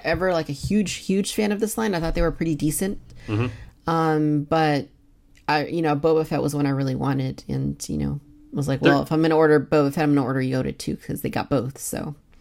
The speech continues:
Speaker 2: They're cool designs. They're cool designs.
Speaker 1: Yeah, it just, you know, it's, I guess it didn't do what they were hoping it was gonna do, but, uh, Mission Fleet seems to be doing pretty well from them, from what it sounded like.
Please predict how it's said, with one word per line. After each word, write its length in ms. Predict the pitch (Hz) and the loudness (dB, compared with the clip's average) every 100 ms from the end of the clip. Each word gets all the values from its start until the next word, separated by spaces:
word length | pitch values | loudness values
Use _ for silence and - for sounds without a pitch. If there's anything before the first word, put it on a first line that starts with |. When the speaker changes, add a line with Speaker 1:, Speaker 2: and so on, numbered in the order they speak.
| - | -2
Speaker 2:
They're 120 | 170 | -2
cool 260 | 156 196 160 | 6 6 8
designs. 460 | 113 92 78 73 | 4 0 -2 -2
They're 140 | - 87 | -4 -4
cool 200 | - 76 | -2 -4
designs. 440 | 71 64 64 - - - | -6 -12 -16 -20 -18 -4
Speaker 1:
Yeah, 360 | 151 139 135 139 | 0 2 0 -4
it 160 | 185 160 | -6 -4
just, 460 | 170 151 - - - | 0 -2 -2 -10 -12
you 160 | - 175 | -4 -2
know, 160 | 147 139 | 0 -2
it's, 300 | 143 - 143 | -4 -6 -2
I 80 | 165 | 0
guess 180 | 165 | 0
it 60 | 160 | -2
didn't 220 | 151 156 | 0 0
do 240 | 151 151 143 | 2 2 4
what 160 | 143 | 2
they 100 | 143 | 2
were 140 | 135 139 | 2 2
hoping 300 | 135 147 135 | 0 0 -2
it 20 | |
was 120 | 135 | 0
gonna 160 | 143 135 | 0 0
do, 180 | 151 143 | 0 -2
but, 420 | 143 151 147 139 | 0 0 0 0
uh, 140 | 151 | 0
Mission 360 | 156 220 220 254 | 4 4 4 0
Fleet 280 | - 196 - | 2 0 0
seems 200 | 175 170 | -4 -2
to 60 | |
be 100 | 165 | 0
doing 260 | 160 160 151 - | 0 0 -4 -10
pretty 260 | - - 147 | -10 -2 0
well 180 | 165 180 | 2 0
from 160 | 214 202 | 0 -2
them, 140 | 202 | -2
from 140 | 185 | -2
what 100 | 165 | -2
it 100 | 151 | -2
sounded 280 | - 156 160 | -2 -4 -2
like. 340 | 185 196 - | -2 -2 -6